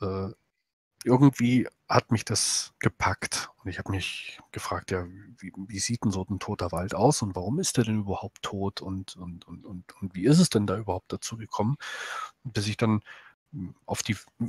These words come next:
für mich ganz coole Idee gekommen bin, äh, na ja, vielleicht ist diesem Wald ja die Lebenskraft entzogen worden von irgendeinem fiesen Hexer,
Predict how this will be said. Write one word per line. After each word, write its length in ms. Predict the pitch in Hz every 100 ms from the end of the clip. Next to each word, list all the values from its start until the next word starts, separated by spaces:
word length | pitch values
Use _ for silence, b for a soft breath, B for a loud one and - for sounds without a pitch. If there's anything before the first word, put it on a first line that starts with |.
| -
für 260 | 104 - 107
mich 180 | 143
ganz 260 | - 101 -
coole 220 | - 110
Idee 260 | 107 104 110
gekommen 480 | 123 120 117 113 110
bin, 280 | 113 113 104
äh, 120 | 104 127 165
na 180 | 98 101
ja, 120 | 127
vielleicht 360 | 123 110 104 -
ist 140 | -
diesem 800 | 117 110 110 110 113 90 90 92 92
Wald 480 | 90 104 123 - -
ja 180 | 110 104
die 120 | 107
Lebenskraft 640 | 113 131 - - 90 -
entzogen 600 | - 95 - 98 95 92
worden 320 | 87 82 95 92
von 280 | 92 92
irgendeinem 760 | 87 104 113 - 98 98 98 92 - _ - - -
fiesen 640 | 101 - 127 120 117 107 98
Hexer, 640 | - 120 - - - 73